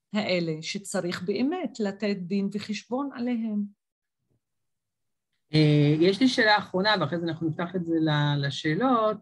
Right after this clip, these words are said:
Speaker 2: אבל רציתי לשאול מה, מה הציפייה שלך, אה, או מה, מה היית חושבת, אה, אה, כישראלים? מה, כשאת מדברת לקהל ישראלי, מה, מה הציפייה שלך שישראלים יוכלו לעשות בשביל, אה,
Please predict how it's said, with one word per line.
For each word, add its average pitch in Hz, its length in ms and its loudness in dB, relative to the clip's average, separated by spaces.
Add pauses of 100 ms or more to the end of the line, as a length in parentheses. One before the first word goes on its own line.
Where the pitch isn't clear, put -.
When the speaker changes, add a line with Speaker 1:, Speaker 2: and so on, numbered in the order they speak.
Speaker 2:
אבל 147 300 0
רציתי 185 260 -6
לשאול 202 300 0
מה, 175 460 2
מה 175 140 0
הציפייה 185 420 0
שלך, 156 400 -4 (140)
אה, 156 240 0
או 143 180 -2
מה, 160 220 0
מה 165 180 2
היית 175 180 -2
חושבת, 156 500 -4
אה, 139 440 0 (1080)
אה, 147 160 -2
כישראלים? 156 640 2 (320)
מה, 127 1120 0
כשאת 135 160 -4
מדברת 151 280 0
לקהל 156 320 -2
ישראלי, 127 640 -4
מה, 127 640 -2 (100)
מה 139 320 -4
הציפייה 135 380 -2
שלך 120 220 -8
שישראלים 120 520 0
יוכלו 120 240 -2
לעשות 117 420 -4
בשביל, 110 460 -6
אה, 104 440 -8